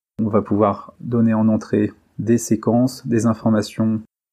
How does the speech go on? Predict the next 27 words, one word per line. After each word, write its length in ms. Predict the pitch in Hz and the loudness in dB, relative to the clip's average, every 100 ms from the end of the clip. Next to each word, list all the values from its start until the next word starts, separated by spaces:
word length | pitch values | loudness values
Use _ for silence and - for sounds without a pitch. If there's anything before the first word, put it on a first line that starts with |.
| _ _ _ _ _ | _ _ _ _ _
complémentaires, 720 | 117 107 107 98 95 110 117 | -6 0 0 0 0 2 2
hein, 220 | 110 107 | 0 -4
de 80 | 104 | -4
l'épigénétique, 840 | 104 - - 104 104 - 110 107 - | -4 -4 -8 -6 -6 -6 -4 -2 -2
et 60 | |
cetera, 460 | - - 107 123 131 _ _ _ | -6 -10 -4 -4 -4 _ _ _
pour 260 | - 123 127 | 2 4 4
essayer 240 | 120 123 | 2 2
de 80 | 110 | 2
prédire 640 | - - 113 107 117 135 - 123 | -2 -2 -2 2 0 0 -4 -2
l'expression 720 | 110 - - 107 - 120 113 | -2 0 -2 -2 -4 -2 -2
de 80 | 101 | -2
tel 180 | 107 | -2
gène 240 | 104 110 120 | -2 -2 -2
dans 100 | 110 | -4
telle 160 | 107 | -6
cellule. 300 | - 107 107 - _ _ _ _ _ _ | -4 -6 -8 -12 _ _ _ _ _ _
C'est 140 | - 101 | -8 -4
vraiment 280 | 104 110 120 | 0 0 0
d'actualité, 840 | 110 - - 104 95 110 120 135 - _ _ _ | -2 -2 0 0 0 2 2 0 -6 _ _ _
et 60 | - | -14
c'est 180 | - 101 | -2 2
là 140 | 107 | 2
où 180 | 110 107 | 2 -2
l'intelligence 460 | 101 101 110 101 101 | -4 -4 -6 -6 -10
artificielle, 380 | - - 104 | -12 -6 -4
euh, 200 | 107 - | -2 -6